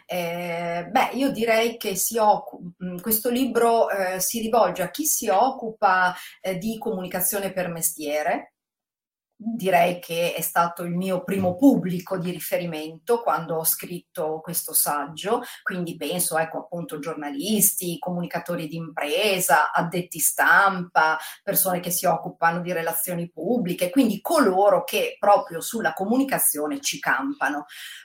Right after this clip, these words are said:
Poi però ci sono anche tante categorie professionali che non hanno nella comunicazione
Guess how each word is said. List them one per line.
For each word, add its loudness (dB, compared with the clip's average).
Poi 10
però 8
ci -4
sono 0
anche 0
tante -4
categorie -8
professionali -4
che -2
non 2
hanno 2
nella -4
comunicazione -6